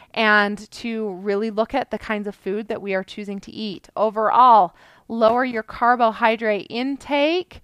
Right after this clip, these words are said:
but not by too much. Do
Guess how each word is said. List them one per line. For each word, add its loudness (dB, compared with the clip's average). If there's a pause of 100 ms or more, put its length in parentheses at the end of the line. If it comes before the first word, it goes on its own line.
(300)
but 0
not 0
by 4
too -8
much. -2 (500)
Do -2